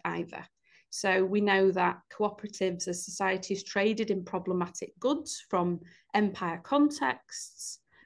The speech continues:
and that despite their kind of campaigns for equality and equity, we know that they lived in a society where that wasn't the norm or the case, and that even when cooperatives campaigned for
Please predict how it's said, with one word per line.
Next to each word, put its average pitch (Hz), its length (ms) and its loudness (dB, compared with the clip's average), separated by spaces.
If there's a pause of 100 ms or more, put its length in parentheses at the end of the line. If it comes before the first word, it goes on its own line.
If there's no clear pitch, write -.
(160)
and 208 280 4
that 190 280 2 (300)
despite 220 560 0
their 196 160 2
kind 190 240 -4
of 185 100 -10
campaigns 220 600 0
for 185 140 -4
equality 233 520 0
and 196 80 -2
equity, 202 500 -2 (300)
we 240 140 0
know 240 280 6
that 233 140 2
they 220 120 2
lived 220 240 2
in 220 100 -2
a 214 40 -2
society 208 600 0
where 202 160 2
that 196 180 -2
wasn't 196 460 0 (160)
the 190 160 -4
norm 240 320 2
or 196 100 0
the 190 60 -4
case, 254 580 -2 (520)
and 214 260 4
that 202 160 0
even 233 440 2
when 180 440 2
cooperatives 190 640 -4
campaigned 185 760 0 (100)
for 175 480 2